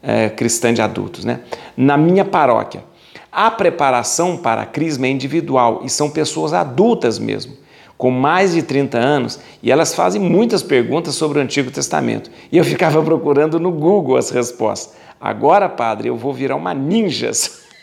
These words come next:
<laughs> sobre esses assuntos. E tudo isso graças ao Senhor. Muito bom, ah, muito, muito, muito obrigada mesmo por essa oportunidade. Eu tenho sessenta e oito anos de idade e só agora o Senhor está me mostrando essa maravilhosa caminhada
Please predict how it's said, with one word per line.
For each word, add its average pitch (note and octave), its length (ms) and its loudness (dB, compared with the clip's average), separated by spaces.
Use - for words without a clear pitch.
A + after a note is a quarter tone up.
<laughs> - 640 -8
sobre D3+ 400 2
esses C#3 300 2
assuntos. C#3 480 0
E C#3+ 120 -2
tudo E3+ 340 0
isso E3+ 180 0
graças D3+ 400 2
ao D3 120 0
Senhor. C3 420 -2
Muito G3 300 -2
bom, D3 480 0
ah, A#2+ 240 2
muito, F3 340 0
muito, E3 300 0
muito E3 300 0
obrigada C3 600 0
mesmo C3 540 2
por B2+ 220 -2
essa B2+ 240 -2
oportunidade. A2+ 580 -6
Eu A#2+ 100 -6
tenho B2 240 -2
sessenta D#3+ 760 0
e A#2+ 140 6
oito B2 400 2
anos B2 260 0
de C#3+ 100 -2
idade F3 380 2
e E3 80 -2
só G3+ 220 -2
agora E3 680 2
o C#3 80 -8
Senhor C#3+ 360 -2
está C3 260 -2
me C3 120 -2
mostrando B2+ 500 -4
essa A2 240 -2
maravilhosa A#2+ 760 0
caminhada A#2 640 0